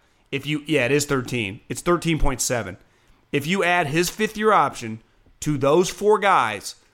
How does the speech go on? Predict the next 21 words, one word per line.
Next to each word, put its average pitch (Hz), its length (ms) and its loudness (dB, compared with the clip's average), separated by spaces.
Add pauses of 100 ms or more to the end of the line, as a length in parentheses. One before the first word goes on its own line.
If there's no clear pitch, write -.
(160)
they 147 200 2
will 165 180 0
be 156 260 0
on 190 140 2
the 180 80 0
hook 156 280 0
for 131 160 -4
a 120 40 -6
hundred 185 580 0
and 175 160 2
ten 165 300 0
million. 117 340 -2 (460)
So - 260 -2
even 220 280 0
if 233 120 -2
the 214 80 -2
number 202 360 0
is - 120 -6
two 214 300 -2
hundred 196 320 0
and 147 200 -6